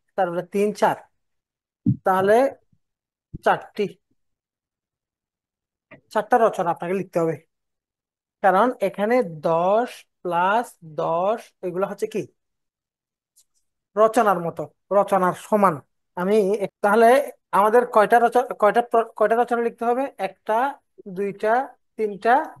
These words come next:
চারটা, চারটা রচনা লিখতে হবে। এখন এই রচনা নিয়ে কথা কেন বলছি? আমরা মনে করেন বাসায় পড়ছি, এই করছি, সেই করছি, আমরা কি কখনো বাসায়, বাসায় নিজে নিজে একটা বসে আজকে একটা রচনা লিখে দেখি, প্র্যাকটিস করে দেখি?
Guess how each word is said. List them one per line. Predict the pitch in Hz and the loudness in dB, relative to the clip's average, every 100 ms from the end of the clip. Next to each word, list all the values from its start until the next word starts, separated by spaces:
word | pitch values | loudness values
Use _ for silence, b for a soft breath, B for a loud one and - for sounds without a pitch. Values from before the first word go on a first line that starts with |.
| _ - | _ -6
চারটা, | 202 - 175 - _ _ _ _ _ _ _ _ | -6 -6 -10 -12 _ _ _ _ _ _ _ _
চারটা | - 214 262 | -4 0 2
রচনা | 247 240 190 | 0 0 -4
লিখতে | 170 - 190 | -8 -2 -2
হবে। | 165 135 _ _ b b b - | -2 -6 _ _ b b b -8
এখন | 240 294 262 247 330 - _ _ _ - | -4 0 2 2 -2 -10 _ _ _ -10
এই | 214 196 - | -8 -6 -4
রচনা | 208 226 233 226 | -2 0 2 4
নিয়ে | 220 220 | 2 0
কথা | 208 240 | -4 -4
কেন | 240 233 | -6 -6
বলছি? | 240 240 302 302 _ _ _ _ - | -8 -8 -10 -12 _ _ _ _ -4
আমরা | 214 254 | 0 0
মনে | 233 208 | 2 0
করেন | 208 220 | 0 -2
বাসায় | 196 180 202 196 | -2 -2 -2 -4
পড়ছি, | 180 170 - 202 | -6 -8 -6 -2
এই | 180 | -2
করছি, | 180 156 196 | -4 -10 -10
সেই | 190 190 | -10 -10
করছি, | 175 170 - 190 185 _ _ _ _ - | -12 -14 -12 -12 -14 _ _ _ _ -4
আমরা | 220 247 | -2 -2
কি | 262 | -2
কখনো | 254 247 262 | -4 -2 -2
বাসায়, | 226 202 240 233 226 | -2 0 0 0 -2
বাসায় | 170 175 185 233 | -4 -4 0 -2
নিজে | 196 202 196 | -2 -4 -2
নিজে | 202 196 | -2 -2
একটা | 190 196 | -2 -2
বসে | 208 185 208 | -4 -4 -2
আজকে | 185 - 180 | -2 -2 -8
একটা | 165 196 | -6 -4
রচনা | 190 185 | -4 -4
লিখে | 160 147 202 | -6 -2 0
দেখি, | 180 185 | 0 -2
প্র্যাকটিস | 175 165 - - | -4 -6 -8 -2
করে | 190 190 | 0 0
দেখি? | 175 175 | -2 -6